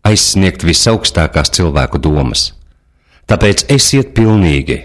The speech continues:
kā jūsu debesu Tēvs ir pilnīgs. Šī pavēle ir apsolījums. Pestīšanas plāns mums paredz pilnīgu atbrīvošanu no Sātana varas.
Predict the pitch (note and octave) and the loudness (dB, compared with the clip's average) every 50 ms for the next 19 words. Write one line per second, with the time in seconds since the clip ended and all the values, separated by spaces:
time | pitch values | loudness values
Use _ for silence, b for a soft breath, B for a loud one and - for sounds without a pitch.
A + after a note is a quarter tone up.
0 | - - - - G2 F#2+ F#2 F#2 G#2 A2 A2+ G#2 - - A2+ G#2 F2 C#2+ F#2 E2+ | -16 -14 -4 -2 0 2 4 4 4 4 4 2 2 2 2 2 2 2 0 0
1 | C#2+ - - - D2+ - - E2 D#2+ D#2+ D#2+ D2+ - - D#2+ - - F#2 F2 F2 | 0 -2 -2 -2 -4 -2 -2 0 0 2 0 0 0 -2 -2 -2 -2 0 0 2
2 | E2+ D2+ B1+ A#1 A#1 - - - - - - _ _ _ _ _ _ _ _ _ | 2 0 0 -2 -6 -8 -10 -10 -10 -12 -20 _ _ _ _ _ _ _ _ _
3 | _ _ _ - - F#2+ E2 - - G#2 G#2+ G#2 G#2+ A2 A2 G#2+ G#2 G2+ G#2 F#2+ | _ _ _ -2 0 0 0 0 0 0 2 2 2 4 4 2 2 2 0 -2
4 | - - - - _ _ _ _ - G#2 G2 G#2+ G#2 - - - - D2+ C#2 C#2 | -4 -10 -20 -20 _ _ _ _ -2 0 2 2 0 0 -2 -2 -2 -2 -2 -2
5 | C2+ C2 B1 - - - - - - - _ _ _ _ _ _ _ _ _ _ | -2 -4 -4 -6 -6 -6 -6 -6 -6 -10 _ _ _ _ _ _ _ _ _ _
6 | _ _ _ _ _ _ _ _ _ C#3+ D3+ - - - E3 D3+ C3+ - C#3 C#3 | _ _ _ _ _ _ _ _ _ -2 0 0 0 0 0 0 2 2 0 0
7 | B2+ - - - G#2+ G#2+ G#2+ G#2+ G#2+ G#2 G2+ - - - G2+ G2+ G2 F2+ - - | 0 -2 -2 0 2 2 4 4 2 2 2 0 0 0 0 0 0 0 0 0
8 | G#2 F#2+ F#2 E2+ - - - A#2 B2 C3+ C#3 C3+ C3+ C3+ C3+ B2+ A#2 A#2+ B2 - | 0 0 2 0 -2 -2 0 2 2 4 4 4 4 4 2 2 2 0 0 0
9 | - B2+ F2+ E2 D#2+ F2 F2+ F2 E2+ F2+ F2+ F2 - G2 F2 E2 D2+ C#2+ C#2 - | 0 0 2 2 2 2 2 2 4 2 2 2 2 2 2 2 2 2 0 0
10 | - - D2 C#2 C2+ - - C#2+ C#2+ C2+ B1+ B1 B1 - - - | 0 -2 -2 -2 -2 -2 -2 -2 0 -2 -2 -4 -4 -4 -6 -6